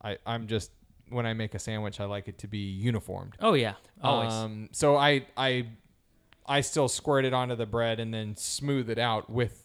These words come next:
Speaker 1: the knife that is dirty from the peanut butter.
Speaker 2: Yeah,
Speaker 1: So
Speaker 2: and I've never
Speaker 1: at
Speaker 2: been savage enough to stab my jelly right into the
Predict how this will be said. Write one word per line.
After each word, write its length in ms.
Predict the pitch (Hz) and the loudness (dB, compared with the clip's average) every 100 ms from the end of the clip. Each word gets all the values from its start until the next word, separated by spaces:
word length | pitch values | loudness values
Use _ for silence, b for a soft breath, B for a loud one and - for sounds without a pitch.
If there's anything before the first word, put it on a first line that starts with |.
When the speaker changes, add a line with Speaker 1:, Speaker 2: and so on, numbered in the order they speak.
| 127 | -12
Speaker 1:
the 120 | 120 - _ _ - | -12 -12 _ _ -12
knife 380 | 131 123 120 - | -4 -2 -4 -4
that 140 | 120 | -4
is 260 | 113 107 98 | -4 -8 -4
dirty 340 | 104 113 110 107 | 0 2 0 -6
from 240 | 113 104 | -6 -6
the 60 | 95 | -6
peanut 280 | 127 113 | -4 -2
butter. 280 | 101 101 110 b b b b b b b b _ - - _ _ _ _ _ _ - | 0 2 0 b b b b b b b b _ -20 -20 _ _ _ _ _ _ -12
Speaker 2:
Yeah, 220 | 120 110 | -6 4
Speaker 1:
So 140 | 202 | 10
Speaker 2:
and 80 | 190 | 12
I've 80 | 190 | 12
never 180 | 190 240 | 12 12
Speaker 1:
at 40 | |
Speaker 2:
been 100 | 208 | 8
savage 400 | - 185 170 147 | 6 8 8 6
enough 300 | 135 131 123 - | 2 2 0 0
to 140 | 113 | -2
stab 560 | - - - 135 127 120 | -2 -8 -2 0 2 0
my 360 | 117 110 104 - - 120 | -2 -2 -4 -10 -20 -12
jelly 540 | 110 123 139 117 107 | 0 2 4 2 -2
right 480 | 104 104 120 120 113 - | -4 -4 0 0 -2 -4
into 340 | 123 113 110 | -4 -2 -4
the 200 | 101 | -6